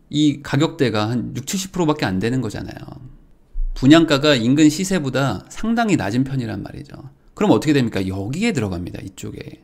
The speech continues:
팔십 프로 미만이면 삼 년의 거주 의무 기간이 생겨요. 이 둔촌 주공은 이월 십구 일 이후에 분양을 할 수밖에 없어. 당연하죠. 지금 뭐 아무것도 안 했는데. 근데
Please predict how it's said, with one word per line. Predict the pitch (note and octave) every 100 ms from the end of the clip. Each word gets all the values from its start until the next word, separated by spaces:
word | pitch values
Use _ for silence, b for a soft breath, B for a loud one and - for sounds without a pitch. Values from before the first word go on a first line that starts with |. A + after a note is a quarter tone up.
| _
팔십 | - A3+ A3
프로 | G3 D3+
미만이면 | A2 B2+ A2+ G2 B2 B2 F2+ - _
삼 | - - A3
년의 | A#3 G#3 G3+
거주 | - A#2+ B2
의무 | G#2+ G#2
기간이 | G2 F#2+ F2
생겨요. | G2+ - - - - _ -
이 | F3 G#3+ G#3
둔촌 | - F#3+ F#3+ G#3+ A3+
주공은 | F#3 F3 F3+ F3+
이월 | C#3+ F3+ F#3+
십구 | F#3+ F#3+ G#3
일 | D3
이후에 | D3+ D#3+ -
분양을 | D3+ D3 F3
할 |
수밖에 | F#3+ F#3 -
없어. | G2 - F2+ F#2 -
당연하죠. | C3+ D#3+ E3 C3 B2 D3 -
지금 | - C3+ C3+
뭐 | A#2 G#2
아무것도 | B2+ C3+
안 | G#2
했는데. | G#2+ G#2+ F#2+ A#2+ C#3 - -
근데 | F3 F#3+ A3+